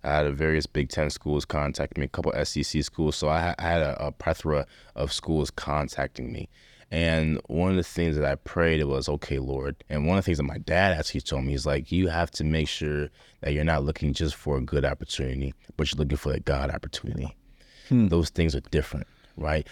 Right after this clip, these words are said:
Speaker 1: A good opportunity may present itself and it might be good in that context, but it may not be what God has for you.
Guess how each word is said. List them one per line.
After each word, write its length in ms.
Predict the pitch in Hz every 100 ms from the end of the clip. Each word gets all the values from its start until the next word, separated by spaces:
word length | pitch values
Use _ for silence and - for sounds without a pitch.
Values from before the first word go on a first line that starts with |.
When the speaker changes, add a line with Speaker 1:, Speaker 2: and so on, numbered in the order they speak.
| -
Speaker 1:
A 80 | -
good 240 | - 98
opportunity 560 | 104 92 85 - 85 80
may 160 | 78
present 420 | 73 69 64 80 80
itself 380 | - 71 69
and 100 | 71
it 40 | 69
might 240 | 78 73
be 100 | 69
good 260 | 64 85 76
in 120 | 69
that 180 | 67 -
context, 500 | 76 78 - 69 -
but 120 | 69
it 120 | 73
may 200 | 71 80
not 240 | 80 76 71
be 80 |
what 200 | 69 73
God 220 | - 69 73
has 260 | 69 71
for 160 | - -
you. 160 | -